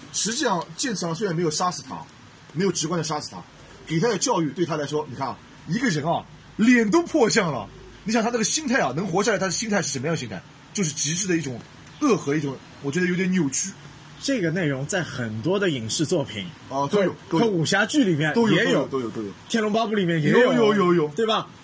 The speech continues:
Speaker 2: 这个很熟的，
Speaker 1: 对，
Speaker 2: 但是
Speaker 1: 过严了就性格就变了。
Speaker 2: 但是这个啊，一定给他带来一个巨大的伤痛。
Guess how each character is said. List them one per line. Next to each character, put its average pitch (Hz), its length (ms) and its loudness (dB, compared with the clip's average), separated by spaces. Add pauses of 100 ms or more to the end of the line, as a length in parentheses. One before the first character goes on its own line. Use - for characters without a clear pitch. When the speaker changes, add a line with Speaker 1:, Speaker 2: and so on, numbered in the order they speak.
(100)
Speaker 2:
这 285 140 0
个 240 80 -2
很 131 260 -4
熟 131 220 -2
的， 180 140 0
Speaker 1:
对， 95 100 -12 (160)
Speaker 2:
但 226 120 -2
是 - 20 0
Speaker 1:
过 233 100 4
严 180 160 2
了 208 100 2
就 190 140 0
性 170 200 0
格 151 120 0
就 160 100 2
变 165 180 -2
了。 110 60 -10 (220)
Speaker 2:
但 226 140 -2
是 190 120 -6
这 247 180 -2
个 120 120 -4
啊， 92 140 -8 (560)
一 147 180 -2
定 226 180 -2
给 131 140 -2
他 131 160 -6
带 151 160 -2
来 131 100 -4
一 127 60 -6
个 123 80 -6
巨 160 180 -4
大 135 140 -4
的 120 60 -6
伤 151 240 -4
痛。 147 100 -8